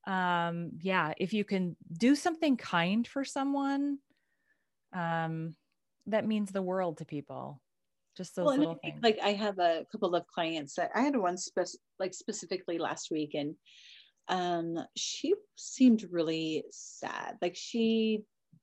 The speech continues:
Speaker 2: seemed, she really wants, like, a significant person in her life, and she doesn't have one, and you can't find one now. And
Speaker 1: No.
Speaker 2: she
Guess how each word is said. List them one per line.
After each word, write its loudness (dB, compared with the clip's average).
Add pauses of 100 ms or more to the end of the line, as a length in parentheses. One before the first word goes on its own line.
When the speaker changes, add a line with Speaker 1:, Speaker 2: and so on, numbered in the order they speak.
(280)
Speaker 2:
seemed, 4 (580)
she 4
really 4
wants, 0
like, 0
a 0
significant -4
person -8
in -6
her -6
life, 0
and -4
she -2
doesn't -4
have 0
one, 0
and 0
you -2
can't -4
find 0
one 0
now. 0
And 0
Speaker 1:
No. 4 (680)
Speaker 2:
she 4